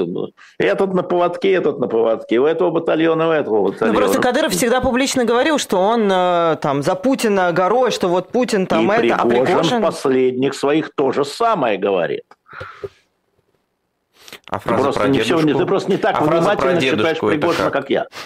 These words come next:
Speaker 1: Что,
Speaker 3: Как,
Speaker 1: прости,
Speaker 3: как
Speaker 1: Максим?
Speaker 3: трактовать фразу про дедушку? Помните
Speaker 1: Ну,
Speaker 3: про девятое мая?
Speaker 1: сболтнул, хрен с ним. Кто трактовать будет? Почему это трактует Курников и не трактует Путин?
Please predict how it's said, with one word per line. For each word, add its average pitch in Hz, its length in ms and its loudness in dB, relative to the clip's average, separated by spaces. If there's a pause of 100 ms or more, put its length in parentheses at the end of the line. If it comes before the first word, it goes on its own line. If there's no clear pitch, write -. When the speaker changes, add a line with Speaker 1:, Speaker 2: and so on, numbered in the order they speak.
(160)
Speaker 1:
Что, - 180 -4
Speaker 3:
Как, 202 80 -2
Speaker 1:
прости, - 160 0
Speaker 3:
как 170 80 0
Speaker 1:
Максим? 147 140 0
Speaker 3:
трактовать 117 340 -2
фразу 98 260 -2
про 95 200 -4
дедушку? - 500 -8 (800)
Помните 392 380 2
Speaker 1:
Ну, 359 80 2
Speaker 3:
про 240 80 2
девятое 143 280 2
мая? - 100 0
Speaker 1:
сболтнул, 190 640 0
хрен 120 320 -2
с - 120 -12
ним. 101 220 -8 (1000)
Кто - 200 -2
трактовать 156 500 0
будет? 113 240 0
Почему 202 300 -2
это 170 100 -2
трактует 160 560 -2
Курников 220 480 0
и - 20 0
не 143 100 0
трактует 170 500 0
Путин? - 340 -4